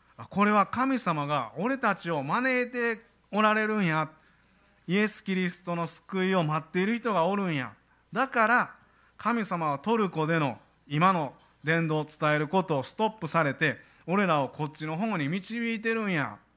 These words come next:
トロアスから船に乗って、サモトラケに直行して、翌日、ネアポリスに着きました。地図を見てください。世界で最初のヨーロッパ伝道です。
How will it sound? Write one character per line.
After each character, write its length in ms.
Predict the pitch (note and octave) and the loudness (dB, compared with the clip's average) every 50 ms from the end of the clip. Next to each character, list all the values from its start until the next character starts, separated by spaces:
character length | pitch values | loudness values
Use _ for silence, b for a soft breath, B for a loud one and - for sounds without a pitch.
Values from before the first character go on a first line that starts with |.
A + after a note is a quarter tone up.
| _ b b b b b b b b b b b b b b b - | _ b b b b b b b b b b b b b b b -2
ト 120 | F#3 F3+ | 0 2
ロ 140 | F3 E3 D3 | 2 4 2
ア 60 | C3+ | 2
ス 120 | - - - | 0 -2 -4
か 140 | - C#3+ | -2 -2
ら 100 | C3 B2 | -2 -2
船 240 | - - C#3+ D3+ D3+ | -2 -4 -4 -2 -2
に 120 | C#3+ B2+ B2+ | -2 0 0
乗 120 | D3 D#3 | 0 -2
っ 40 | D3+ | -2
て、 360 | - - - C#3 A2 - - _ | -4 -4 -2 -2 -2 -4 -8 _
サ 200 | - - F3 G3 | -4 2 2 4
モ 160 | G3+ G3+ G3+ | 4 4 2
ト 140 | F#3+ G3+ G3 | 0 0 2
ラ 160 | F3 D#3 C#3 | 2 2 0
ケ 220 | - C3 B2 A2+ - | 0 -6 -8 -8 -8
に 120 | B2+ A#2+ A2+ - | -10 -12 -8 -6
直 140 | D3 D3 C3+ - - | -4 -4 -4 -6 -8
行 200 | - C#3+ C3+ C3+ | -6 -4 -2 -2
し 140 | B2+ - - | -4 -6 -6
て、 280 | - G3 F#3 C#3+ G#2+ - B B B B B | -4 -2 -2 -2 -2 -6 B B B B B
翌 320 | B C3+ D3 C#3+ - D3 C#3 | B -8 -8 -6 -4 -6 -6
日、 420 | C3 C3 B2 - - C3+ C3 A#2+ - b b b b b b | -4 -6 -8 -6 -4 -4 -4 -4 -6 b b b b b b
ネ 180 | C3+ D3 D#3+ | 2 4 6
ア 140 | E3 E3 D#3+ | 6 6 6
ポ 180 | D#3+ F3 E3+ D3+ | 4 4 2 2
リ 120 | C3+ A#2+ | 2 0
ス 160 | - - A2+ | -4 -10 -14
に 140 | G2+ F#2 F#2 - _ _ _ _ _ | -16 -18 -18 -20 _ _ _ _ _
着 80 | - - | -16 -10
き 80 | - B2+ | -6 -4
ま 160 | B2 B2 A#2+ | -4 -4 -4
し 100 | - - | -6 -8
た。 200 | - G2+ F#2 - _ b b b b b b b b b b b b _ | -10 -12 -12 -14 _ b b b b b b b b b b b b _
地 140 | - - C3 | -10 -10 -8
図 140 | A#2+ B2 C3 | -8 -6 -6
を 140 | A#2 G#2+ G#2 | -6 -6 -6
見 120 | A2+ A#2+ | -8 -8
て 120 | G#2+ B2 | -8 -8
く 100 | G#2+ - | -8 -6
だ 80 | A#2+ A#2 | -6 -6
さ 180 | - - F#2+ F2+ | -8 -8 -12 -14
い。 40 | F#2 | -12
世 180 | - - D#3+ | -8 -6 -4
界 220 | C#3+ - C3+ B2+ A#2 | -2 0 -2 -2 -2
で 100 | A2+ A2 | -4 -6
最 260 | - - C3+ C#3 D3 | -6 -4 -2 -2 0
初 180 | - - G3+ F3+ | 0 2 2 2
の 180 | D3+ B2+ A2+ - | 2 0 -2 -4
ヨ 200 | - D3 D#3 D3+ | -2 0 2 2
ー 20 | D3+ | 4
ロ 100 | D3 C#3+ | 2 0
ッ 40 | C#3 | 0
パ 220 | - - C#3 C3+ | -2 -2 -2 0
伝 240 | C3+ C#3 C3+ B2+ A2+ | 0 0 0 0 -2
道 160 | G#2+ G#2 G2+ | -4 -8 -10
で 80 | G2 F#2+ | -12 -12
す。 240 | - - - - | -12 -14 -14 -16